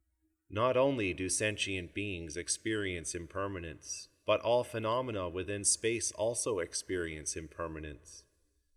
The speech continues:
They have an existence, but it is temporary, unreal existence. It is neither real nor permanent.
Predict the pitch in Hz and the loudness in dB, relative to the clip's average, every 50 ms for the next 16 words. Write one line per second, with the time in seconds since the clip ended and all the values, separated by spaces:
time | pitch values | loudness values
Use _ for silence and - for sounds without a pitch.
0 | _ _ - 98 101 92 85 104 107 110 107 90 90 92 90 85 76 78 78 92 | _ _ 2 2 4 4 4 4 4 4 4 2 0 -2 -2 -4 -4 -2 0 0
1 | 104 98 - - - 73 - - - - - - _ _ _ _ - - 95 95 | 0 0 0 -4 -6 -10 -10 -10 -14 -14 -14 -16 _ _ _ _ 0 2 2 4
2 | 101 98 95 98 90 - - 110 113 113 - - 98 90 80 73 71 69 65 67 | 2 2 0 0 0 0 0 0 -2 -2 -2 -2 0 0 0 0 -2 -6 -8 -14
3 | - - - 82 101 104 95 85 90 101 104 92 82 73 67 69 69 65 69 73 | -16 -8 -4 -2 -2 -2 -2 0 0 0 2 0 0 -2 -6 -8 -10 -12 -10 -10
4 | 73 71 - - 78 71 69 - - - - - - _ _ _ _ _ _ _ | -10 -8 -10 -10 -10 -12 -12 -14 -16 -18 -18 -20 -20 _ _ _ _ _ _ _
5 | _ _ _ _ _ _ _ - - 101 107 107 - - 113 120 131 120 127 123 | _ _ _ _ _ _ _ -4 -2 0 0 0 0 0 0 0 2 2 2 2
6 | 113 92 101 107 120 123 120 117 113 104 95 101 110 107 - - - 104 110 113 | 2 0 2 2 2 2 2 0 -2 -2 0 0 0 -2 -2 -4 -4 -4 -4 -2
7 | 117 101 87 73 - - - | -4 -6 -8 -8 -10 -14 -20